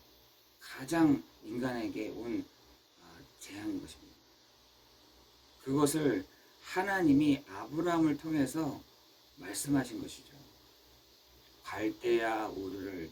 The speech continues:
떠나라. 너가 갈대아 우르를 떠나라." 라고 하나님이 말씀하신 거죠. 그 갈대아 우르라는 말이 네가 그 있는 그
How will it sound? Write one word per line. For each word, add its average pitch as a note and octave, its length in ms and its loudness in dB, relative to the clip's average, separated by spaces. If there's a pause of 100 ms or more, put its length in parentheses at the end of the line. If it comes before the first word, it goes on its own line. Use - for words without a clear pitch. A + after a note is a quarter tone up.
(100)
떠나라. - 440 -14 (1400)
너가 G#2 500 -2 (500)
갈대아 D3 640 2
우르를 A#2 500 -4
떠나라." C3+ 280 -10 (500)
라고 F#2+ 460 -6 (380)
하나님이 A#2 640 0
말씀하신 - 460 -16
거죠. - 160 -20 (1040)
그 C3+ 140 -2
갈대아 B2+ 480 -2
우르라는 B2+ 460 -2
말이 C#3+ 460 -2 (560)
네가 C#3 400 2
그 C3 200 0
있는 G#2+ 460 -2
그 F2 180 -10